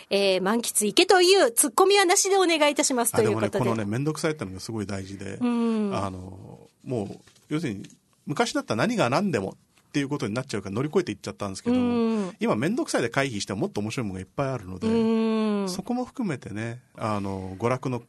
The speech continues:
Speaker 2: 料金所をどこに置くのっていう
Speaker 1: あー、
Speaker 2: 話になっちゃうんですよね。
Speaker 1: 料金所の場所ね。
Speaker 2: 料金所がね、近くにあるとみんな払ってくれるんですよ。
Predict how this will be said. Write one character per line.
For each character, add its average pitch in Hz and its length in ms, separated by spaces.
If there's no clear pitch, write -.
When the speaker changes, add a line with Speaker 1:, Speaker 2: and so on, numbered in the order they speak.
Speaker 2:
料 143 180
金 160 240
所 160 120
を 117 40
ど 127 100
こ 131 100
に 107 60
置 95 100
く 101 100
の 104 80
っ - 40
て - 200
い 98 180
う - 140
Speaker 1:
あ 220 1040
ー、 - 20
Speaker 2:
話 208 200
に 214 60
な 220 40
っ 214 40
ち 208 100
ゃ - 20
う - 20
ん - 20
で 226 40
す - 0
よ - 0
ね。 220 60
Speaker 1:
料 - 0
金 220 100
所 214 140
の 208 120
場 196 140
所 226 220
ね。 247 340
Speaker 2:
料 208 140
金 247 220
所 240 100
が 214 80
ね、 131 80
近 - 200
く - 80
に 131 60
あ 107 80
る 98 60
と 104 100
み 135 120
ん - 20
な 185 80
払 220 140
っ - 40
て - 80
く - 80
れ 147 80
る 165 80
ん 139 60
で - 80
す - 80
よ。 110 100